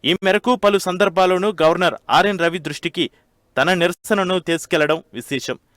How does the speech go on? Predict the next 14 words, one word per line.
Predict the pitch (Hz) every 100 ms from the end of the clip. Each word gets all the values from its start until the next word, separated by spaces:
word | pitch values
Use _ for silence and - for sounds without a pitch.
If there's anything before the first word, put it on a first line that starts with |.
| _ _ _ -
గవర్నర్ | 135 165 220 226 208 160
కావాలనే | 175 190 190 208 - 160
ఇలా | 175 - _ _ _ -
తమిళాన్ని | 160 220 208 202 196
తక్కువ | 156 - 208
చేసి | 190 180 175
చూస్తున్నారని, | 165 - 170 160 151 156 - _ _ _ _
హిందీని | 202 202 247 226 220
ఎక్కడ | - 214 208
పడితే | 196 190 214 - 160
అక్కడ | 202 180 - _ 123
ఇంపోజ్ | 170 226 220 202 196
చేస్తున్నారని | 180 185 170 160 170 143
ఆరోపించారు. | 156 147 127 - 107